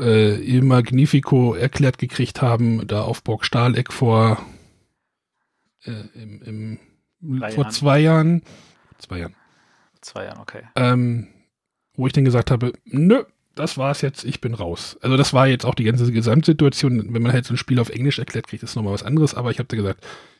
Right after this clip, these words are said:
Speaker 1: nee, jetzt ist dieser Punkt erreicht, wo ich dann es nicht mehr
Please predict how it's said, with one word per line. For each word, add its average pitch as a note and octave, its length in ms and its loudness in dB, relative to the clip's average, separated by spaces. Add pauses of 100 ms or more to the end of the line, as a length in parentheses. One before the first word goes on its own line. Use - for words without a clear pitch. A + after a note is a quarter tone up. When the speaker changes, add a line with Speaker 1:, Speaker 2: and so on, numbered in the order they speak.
(120)
Speaker 1:
nee, D#3 280 4
jetzt E3 240 4
ist E3 160 0
dieser C3 160 4
Punkt G3 260 4
erreicht, E3 360 4
wo C3+ 100 2
ich - 60 -2
dann A2+ 280 -4 (200)
es - 220 -20
nicht A2 360 -6
mehr A#2 320 0